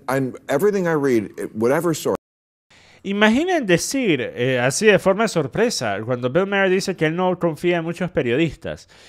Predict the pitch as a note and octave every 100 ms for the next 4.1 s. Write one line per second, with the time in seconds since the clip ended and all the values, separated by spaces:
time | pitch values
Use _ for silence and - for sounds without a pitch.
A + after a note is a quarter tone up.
0 | - - - A#2+ A#2+ B2 C#3 C#3 E3+ D#3+
1 | - D#3 F3+ D#3+ C#3+ D#3 A#2+ A2 F#3+ F#4
2 | - C3+ G2+ - - _ - E3+ C4+ C#4+
3 | F4 D4+ F4 F#4 D#4 E4+ D#4 F4 - D3+